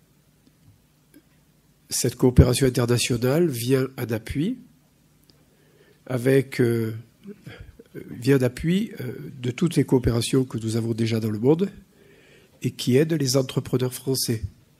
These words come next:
et montpelliérains. Un petit exemple, lorsque nous sommes allés, euh, il y a un an en Chine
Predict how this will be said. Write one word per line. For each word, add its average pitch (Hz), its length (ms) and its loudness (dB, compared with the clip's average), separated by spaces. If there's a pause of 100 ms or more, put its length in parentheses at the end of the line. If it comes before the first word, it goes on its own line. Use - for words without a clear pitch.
(140)
et - 80 -4
montpelliérains. 120 560 6 (1600)
Un 117 80 -4
petit 110 280 -8
exemple, 120 480 -2 (920)
lorsque 120 320 -2
nous 123 160 0
sommes 120 360 0
allés, 120 440 4
euh, 107 280 -4
il 110 160 -8
y 113 120 0
a 107 240 -2 (1080)
un 123 200 -2
an 120 200 -2 (420)
en 117 120 -4
Chine 135 360 -4